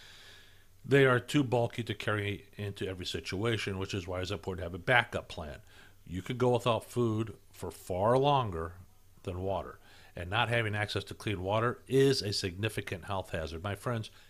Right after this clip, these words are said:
I have three military canteens, very cheap to purchase online. If you have a way to start a fire for food, it will also serve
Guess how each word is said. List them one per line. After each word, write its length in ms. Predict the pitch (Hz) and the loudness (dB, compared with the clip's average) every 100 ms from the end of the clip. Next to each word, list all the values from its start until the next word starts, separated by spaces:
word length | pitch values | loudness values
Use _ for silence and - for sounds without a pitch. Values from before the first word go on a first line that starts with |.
| - - - - - | -20 -20 -20 -10 0
I 160 | 123 | 2
have 240 | 120 120 - | 4 2 0
three 260 | - 117 | 2 2
military 560 | 110 110 101 - 95 85 | 4 2 2 0 -2 -2
canteens, 840 | - 90 80 - 76 65 - - - - - - - | -4 -6 -6 -8 -10 -10 -12 -12 -14 -20 -20 -20 -14
very 400 | 101 90 135 147 | -6 2 4 4
cheap 300 | 135 - 123 | 0 -2 -4
to 80 | 98 | -6
purchase 500 | - 92 - 78 - | -6 -6 -6 -10 -10
online. 460 | 76 73 62 - - - - - - - - - - - - - - - - - - - - - - - - - | -12 -12 -14 -16 -20 -20 -20 -20 -20 -20 -20 -20 -20 -20 -20 -20 -20 -20 -20 -20 -20 -20 -20 -20 -20 -20 -6 6
If 240 | 196 196 | 6 8
you 60 | 175 | 4
have 100 | 151 | 8
a 60 | |
way 220 | 127 113 | 6 6
to 80 | 107 | 2
start 320 | - 123 107 | -2 2 2
a 40 | 98 | 2
fire 460 | - 101 92 92 | 0 0 0 -2
for 220 | 92 - 95 | -4 -8 -8
food, 440 | - 101 101 98 - - - - - | -2 0 0 -6 -10 -20 -20 -18 -8
it 60 | |
will 80 | 107 | -2
also 340 | 113 120 - 101 | 0 0 0 -4
serve 440 | - 98 101 98 | -2 -2 -2 -4